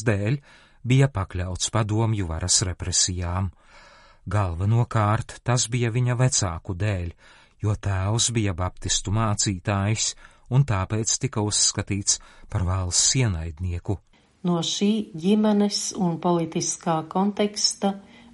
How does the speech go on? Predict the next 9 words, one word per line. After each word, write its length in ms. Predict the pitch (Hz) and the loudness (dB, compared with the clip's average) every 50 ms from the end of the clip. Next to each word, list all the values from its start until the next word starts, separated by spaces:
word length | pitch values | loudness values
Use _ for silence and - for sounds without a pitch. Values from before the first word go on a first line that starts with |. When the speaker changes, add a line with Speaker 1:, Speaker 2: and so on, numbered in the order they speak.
| - | -6
Speaker 2:
Vasks 640 | - - 190 233 262 - - - - - - - - | 0 2 4 4 4 0 -2 -4 -4 -4 -6 -6 -6
attīstīja 960 | - - 214 233 226 220 - 240 240 233 233 - - - - 233 220 233 220 196 180 | -2 -2 0 0 0 0 0 0 0 0 -2 -4 -4 -2 0 0 2 4 4 2 2
savu 320 | - - - 185 170 160 156 | 0 0 0 0 0 0 0
brīvības 720 | 151 180 175 214 240 226 233 233 233 220 208 220 214 - - | 0 0 0 2 2 0 0 0 0 0 0 0 -2 -2 -2
ideju 420 | - 214 214 196 202 208 202 202 202 | -2 0 0 2 4 4 4 4 4
mūzikā, 720 | 190 175 165 165 160 160 - - 175 - - - 165 160 160 160 160 - - _ - - - - - - - | 2 2 0 -2 -2 -2 -4 -6 -6 -4 -2 0 0 0 0 -2 -6 -12 -20 _ -20 -20 -20 -20 -20 -20 -16
smalki 580 | - - - 226 254 277 269 269 269 - 180 | -10 -4 2 4 6 6 6 6 4 2 2
iekļaujot 640 | 208 - - - 247 247 247 240 233 240 240 233 233 | 2 2 2 2 2 4 4 4 2 2 2 0 0
tajā 360 | - 233 226 214 226 220 220 | 0 0 0 2 4 4 6